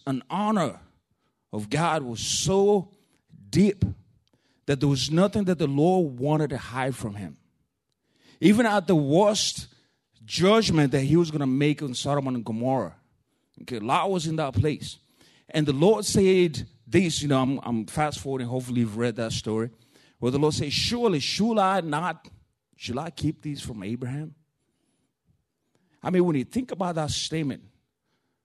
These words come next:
where God is saying, "Should I keep these for Abraham?" Surely not.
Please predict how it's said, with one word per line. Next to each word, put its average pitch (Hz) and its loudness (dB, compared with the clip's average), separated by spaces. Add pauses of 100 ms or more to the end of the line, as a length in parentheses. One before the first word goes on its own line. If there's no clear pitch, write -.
(440)
where 143 -2
God 175 -2
is 170 -6
saying, 165 -2
"Should 220 -8
I 208 -6
keep 160 -12
these 143 -8
for 110 -14
Abraham?" 117 -10
Surely 202 -8
not. 190 -10